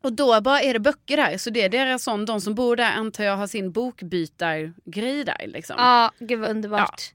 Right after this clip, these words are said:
Speaker 1: Ja, så då märker man sånt.
Speaker 2: Mer sånt.
Speaker 1: Ja.
Speaker 2: Och vi klev av helt ovetandes om vad vi skulle få bevittna
Speaker 1: Mm.
Speaker 2: på Slussens tunnelbanestation.
Speaker 1: Ja, ja, visst. Under marken.
Speaker 2: Under marken.
Speaker 1: Mm.
Speaker 2: Och då också nära där du svimmade.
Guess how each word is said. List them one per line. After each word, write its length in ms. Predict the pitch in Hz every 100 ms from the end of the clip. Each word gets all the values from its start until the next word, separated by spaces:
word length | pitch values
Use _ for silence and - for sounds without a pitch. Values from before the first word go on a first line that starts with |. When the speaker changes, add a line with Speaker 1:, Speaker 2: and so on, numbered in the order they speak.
| _
Speaker 1:
Ja, 60 |
så 80 | 226
då 140 | 233 294
märker 360 | 294 240 -
man 140 | 277 285
sånt. 420 | 175 90 - -
Speaker 2:
Mer 440 | 285 320 339 302
sånt. 440 | - 247 262 214 -
Speaker 1:
Ja. 240 | 180 156 - - -
Speaker 2:
Och 220 | 262 233
vi 180 | 359 381
klev 240 | 349 277
av 160 | 247 233
helt 360 | - 392 440 -
ovetandes 880 | - 381 277 269 262 262 247 - - _ _ -
om 360 | 302 339 320
vad 100 | 277
vi 40 | 254
skulle 180 | - 226
få 180 | 220 220
bevittna 480 | 202 202 - 196 -
Speaker 1:
Mm. 160 | 156 311
Speaker 2:
på 80 |
Slussens 840 | 190 196 - - - 262 240 226 -
tunnelbanestation. 880 | - 254 240 196 190 185 - - -
Speaker 1:
Ja, 300 | 214 208 196
ja, 60 | 185
visst. 220 | 185 - - - -
Under 400 | 294 285 277 226
marken. 440 | 175 - - 170 _
Speaker 2:
Under 200 | 302 311
marken. 400 | 277 269 247 240 220
Speaker 1:
Mm. 280 | 202 175
Speaker 2:
Och 100 | 247
då 320 | 254 247 247 226 - _ _ 165 - _
också 300 | - - 277
nära 560 | 269 285 311 285 254
där 160 | 262 254
du 320 | 214 269 262
svimmade. 720 | 226 - 277 269 247 233 220